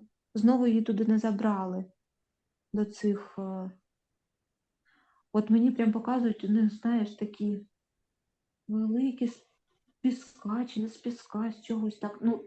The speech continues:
показується, що це піраміди якісь, що вони прям в пірамідах живуть, оці великі люди. І прям показують, що оця,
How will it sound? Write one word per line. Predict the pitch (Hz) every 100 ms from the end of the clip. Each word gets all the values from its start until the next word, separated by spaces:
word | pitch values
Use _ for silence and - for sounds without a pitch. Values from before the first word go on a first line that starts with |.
| -
показується, | 233 294 440 403 - 247
що | 240
це | 220 240
піраміди | 240 247 240 262 247 202
якісь, | 196 196 202
що | - 208
вони | 208
прям | 208 196
в | -
пірамідах | 226 220 220 202 190
живуть, | 190 185 185
оці | - 196
великі | 190 190 - 202
люди. | 196 190 185 180 _ _ _ _ _ _ _ _ _ -
І |
прям | 233 254 247
показують, | 247 269 233 220 214
що | - 214
оця, | 214 214 - 233 226 214